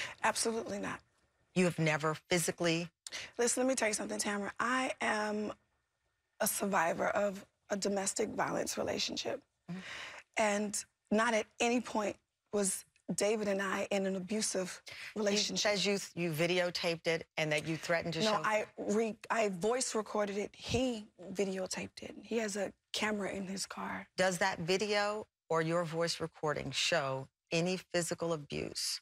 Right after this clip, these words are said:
Speaker 1: No, it doesn't. I mean, he showed him text messages and between he and I.
Speaker 2: But
Speaker 1: between
Speaker 2: nothing that
Speaker 1: between
Speaker 2: substantiates, you say what,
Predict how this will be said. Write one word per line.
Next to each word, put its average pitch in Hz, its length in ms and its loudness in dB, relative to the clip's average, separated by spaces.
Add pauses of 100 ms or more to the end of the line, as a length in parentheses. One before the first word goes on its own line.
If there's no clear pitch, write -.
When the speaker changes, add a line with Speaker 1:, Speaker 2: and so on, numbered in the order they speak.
Speaker 1:
No, 202 200 0
it - 100 0
doesn't. - 460 -2 (300)
I 214 60 4
mean, 226 120 2
he 226 100 2
showed 214 260 4
him 214 100 -2
text 202 320 0
messages 208 720 0
and 190 260 -2 (220)
between 214 420 2 (280)
he 226 240 0
and 208 120 2
I. 202 400 -2 (360)
Speaker 2:
But 185 100 4
Speaker 1:
between 185 80 6
Speaker 2:
nothing 202 400 4
that 160 160 2
Speaker 1:
between - 60 -2
Speaker 2:
substantiates, 160 580 2
you 175 120 6
say 151 360 2
what, - 160 -2